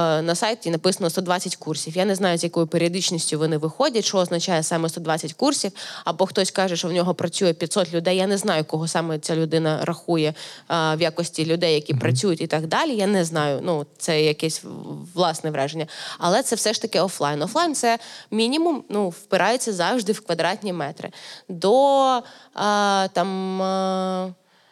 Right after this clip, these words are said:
Speaker 1: в нас, в принципі, ми, е, перестали створювати нові програми,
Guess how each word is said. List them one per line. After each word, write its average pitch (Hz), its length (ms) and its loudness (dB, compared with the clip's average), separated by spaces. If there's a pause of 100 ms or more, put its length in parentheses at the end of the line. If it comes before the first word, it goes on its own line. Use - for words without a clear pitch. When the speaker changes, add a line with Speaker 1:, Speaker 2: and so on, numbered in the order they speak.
(400)
Speaker 1:
в 170 140 -6
нас, 226 280 2
в - 40 -10
принципі, 247 500 0
ми, 190 320 4 (480)
е, 185 180 0
перестали 208 680 0
створювати 185 680 0
нові 185 280 -2
програми, 170 600 -2